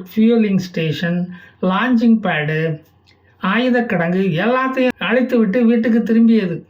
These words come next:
ஈரான் அதன் பிறகு வழக்கம் போல வாயை மூடிக்கிட்டு கம்முன்னு தான் இருந்தது. அதையும் நாம் பார்த்தோம். இப்ப அந்த அர்டன் நகரை தாக்கிய பூகம்பம்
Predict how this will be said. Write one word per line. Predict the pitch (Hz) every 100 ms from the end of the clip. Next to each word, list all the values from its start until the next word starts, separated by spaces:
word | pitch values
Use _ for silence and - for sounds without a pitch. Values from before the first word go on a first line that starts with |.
| _ -
ஈரான் | 226 262 254 240
அதன் | 220 226
பிறகு | 214 202 208 196
வழக்கம் | 160 185 185 196
போல | 208 208 170
வாயை | 160 165 185
மூடிக்கிட்டு | 180 196 208 190 165
கம்முன்னு | 185 233 247 247 226
தான் | 220
இருந்தது. | 214 185 175 143 120 - _ -
அதையும் | 220 254 247 254
நாம் | 240 202 202
பார்த்தோம். | 160 160 156 151 135 131 - _ - - 156 170
இப்ப | 226 226 254
அந்த | 220 220 220 208 190 165 151 -
அர்டன் | 202 220 262 254
நகரை | 240 226 226 226
தாக்கிய | 226 214 226 208 185
பூகம்பம் | 196 226 226 196 135